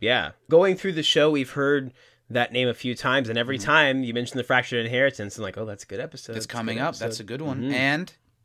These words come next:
Speaker 2: I'm gonna bury the lead. I've had a troubled relationship with season three, especially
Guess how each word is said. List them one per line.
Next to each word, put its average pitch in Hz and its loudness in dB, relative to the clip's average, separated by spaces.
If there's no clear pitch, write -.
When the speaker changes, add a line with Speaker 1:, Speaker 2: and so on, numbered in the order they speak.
Speaker 2:
I'm 214 -6
gonna 240 -4
bury 226 -2
the 214 -4
lead. 214 -4
I've 151 2
had 175 4
a 196 6
troubled 180 2
relationship 156 -4
with 139 -6
season 156 -8
three, 143 -6
especially 135 -4